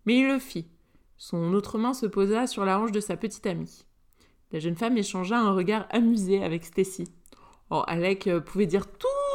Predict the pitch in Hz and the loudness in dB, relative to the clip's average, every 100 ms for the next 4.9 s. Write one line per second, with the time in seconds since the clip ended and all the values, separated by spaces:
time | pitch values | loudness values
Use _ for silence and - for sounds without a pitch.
0 | 523 - 254 214 190 185 151 185 220 - | -2 -2 -2 0 2 2 0 -4 -6 -4
1 | 285 320 - - - - - 190 170 190 | -2 -2 -6 -20 -20 -14 -2 0 2 4
2 | 220 190 190 196 175 151 - - - - | 4 4 2 0 0 -4 -14 -20 -20 -8
3 | 185 247 254 254 196 226 220 233 190 190 | 0 4 4 2 0 0 2 2 2 0
4 | 175 - 202 165 165 214 208 220 | -4 -4 0 2 4 6 6 4